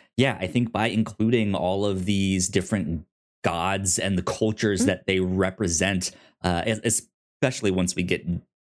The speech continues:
Speaker 1: down to that, uh, I forget the name of it, but that city where all the gods are,
Speaker 2: Omnipotent
Speaker 1: are at.
Speaker 2: City.
Speaker 1: Omnipotent City. Thank you. Um, yeah, that just, like, to see all of it mixed into one big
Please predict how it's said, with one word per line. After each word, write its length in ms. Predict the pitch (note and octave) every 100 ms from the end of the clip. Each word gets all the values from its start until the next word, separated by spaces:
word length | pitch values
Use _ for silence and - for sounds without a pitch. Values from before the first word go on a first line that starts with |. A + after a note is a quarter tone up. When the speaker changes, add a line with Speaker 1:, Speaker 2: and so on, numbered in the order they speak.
| _
Speaker 1:
down 280 | F#2 F2 F2
to 340 | - F2+ E2+ E2
that, 300 | E2 E2 -
uh, 300 | D#2+ D#2 D2+
I 60 | -
forget 340 | - E2+ F3+
the 80 | F2
name 800 | F2 F2 E2+ F#2 F2+ F#2+ F#2+ F2
of 120 | E2
it, 120 | E2+ -
but 140 | -
that 160 | - -
city 580 | - - - G#2+ G2+
where 160 | F2 F#2
all 100 | F2
the 100 | E2+
gods 480 | D#2+ D#2+ F#2 E2 E2+
are, 100 | G3
Speaker 2:
Omnipotent 520 | G#3 A#3 G#3+ G#3 G#3 -
Speaker 1:
are 40 |
at. 60 | F#3
Speaker 2:
City. 340 | D#3+ C#3 C3+ -
Speaker 1:
Omnipotent 640 | C3+ D#3 F#3 A3+ - F#3 F3+
City. 420 | - F2+ D#2+ - -
Thank 180 | F2+ -
you. 160 | D#2+ - - _
Um, 400 | G#2 G2 F#2 F2 - _ _ _ _ _ _ -
yeah, 260 | C#3+ G#2+ -
that 200 | A#2+ G2+ -
just, 220 | A2+ A#2+
like, 160 | A#2+ G2
to 80 | -
see 360 | - D#3+ C#3+ -
all 240 | A2 A#2+
of 140 | A#2 A2
it 120 | -
mixed 760 | G#2 G2+ G#2+ - - - - A#2
into 320 | A2+ G#2+ G#2+
one 640 | F#2+ F#2+ G#2+ G#2 G2+ F#2
big 560 | F#2+ G2 G2 F#2 E2+